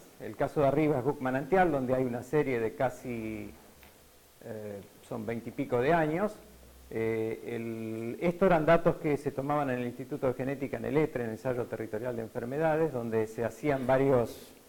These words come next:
evaluaciones en casi todos los, los, los lugares de producción triguera, principalmente en los intas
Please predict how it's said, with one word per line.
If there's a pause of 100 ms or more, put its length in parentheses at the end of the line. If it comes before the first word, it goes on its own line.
(340)
evaluaciones
en
casi
todos
los, (480)
los,
los
lugares
de
producción
triguera,
principalmente
en
los
intas